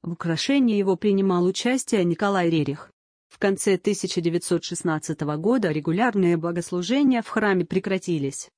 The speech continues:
все монахи покинули город. В тысяча девятьсот двадцать четвёртом году он вновь стал функционировать.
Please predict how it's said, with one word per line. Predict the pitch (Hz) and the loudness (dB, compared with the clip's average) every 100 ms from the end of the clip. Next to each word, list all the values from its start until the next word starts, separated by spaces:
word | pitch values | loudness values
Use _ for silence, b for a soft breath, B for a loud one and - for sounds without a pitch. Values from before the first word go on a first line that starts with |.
| _ | _
все | - - 175 | -6 0 2
монахи | 156 170 160 165 | 4 2 0 -4
покинули | - 175 190 185 180 | -6 2 2 4 2
город. | 175 175 151 135 - _ _ _ _ | 0 0 -2 -4 -12 _ _ _ _
В | - - | -14 0
тысяча | 277 - 254 220 | 0 0 -2 0
девятьсот | 208 214 208 185 | 0 0 0 0
двадцать | 175 175 - 175 | 0 -2 -2 -2
четвёртом | 180 175 180 165 156 151 | -4 0 0 0 -2 -2
году | 151 156 165 180 | -2 -2 2 4
он | 175 175 | 4 2
вновь | 190 185 - | 2 0 -2
стал | - 180 175 | -2 -2 0
функционировать. | 175 170 - 202 196 175 147 135 | -4 -4 -2 0 2 0 -2 -10